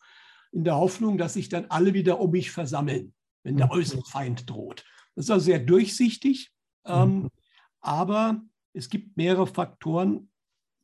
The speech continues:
Speaker 1: die mich sehr sicher sein lassen. Es gibt nie Garantien, aber sehr sicher sein lassen,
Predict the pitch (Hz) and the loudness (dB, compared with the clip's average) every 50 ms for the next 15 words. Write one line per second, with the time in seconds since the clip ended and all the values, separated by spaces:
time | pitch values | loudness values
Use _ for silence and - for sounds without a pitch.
0 | - _ - 170 170 170 165 170 170 139 - _ _ _ _ _ _ _ _ _ | -20 _ -6 -4 -4 -2 -2 -4 -6 -6 -10 _ _ _ _ _ _ _ _ _
1 | _ _ _ _ _ _ _ _ _ _ _ _ _ _ _ _ _ _ _ _ | _ _ _ _ _ _ _ _ _ _ _ _ _ _ _ _ _ _ _ _
2 | _ _ _ _ 226 - 269 277 _ 269 _ 254 190 165 - - 180 165 160 - | _ _ _ _ -20 -20 -20 -20 _ -16 _ -4 -4 -4 -2 -4 -4 -4 -4 -6
3 | - _ _ _ _ 240 - - 214 196 220 202 170 131 143 143 139 143 139 135 | -8 _ _ _ _ -8 2 2 4 4 4 2 2 2 0 -2 -2 0 -2 -2
4 | 135 139 127 - 147 131 123 - - 127 123 - 131 147 165 151 160 151 139 135 | -2 -4 -6 -6 -8 -10 -10 -8 -10 -10 -10 -6 -6 -4 -4 -4 -4 -6 -6 -6
5 | 131 131 127 - 175 202 196 196 190 - 151 147 143 131 127 139 139 135 131 180 | -8 -8 -4 0 2 2 2 2 0 -2 -4 -6 -6 -6 -4 -4 -4 -4 -4 -4
6 | 160 175 190 170 147 151 160 147 147 143 143 143 143 131 - - 143 127 | -4 -2 -2 -2 -2 -2 -2 -2 -2 -2 -2 -2 -4 -4 -4 -6 -8 -8